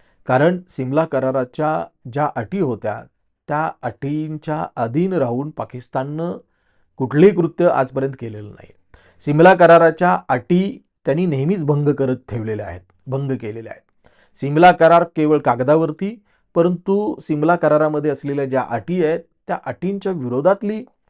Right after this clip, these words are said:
कृती पाकिस्तान सातत्यानं करत आलेलं आहे आणि त्यामुळं सिमला करार पाकिस्ताननं जरी रद्द केला असला, तरी फारसा फरक पडत नाही आहे.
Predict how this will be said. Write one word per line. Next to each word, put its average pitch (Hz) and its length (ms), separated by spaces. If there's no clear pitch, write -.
कृती 127 520
पाकिस्तान 139 420
सातत्यानं 123 560
करत 117 220
आलेलं 110 280
आहे 98 240
आणि 147 120
त्यामुळं 180 340
सिमला 160 340
करार 190 320
पाकिस्ताननं 165 640
जरी 147 240
रद्द 120 300
केला 117 200
असला, 110 340
तरी 143 300
फारसा 123 360
फरक 117 300
पडत 107 300
नाही 95 200
आहे. - 180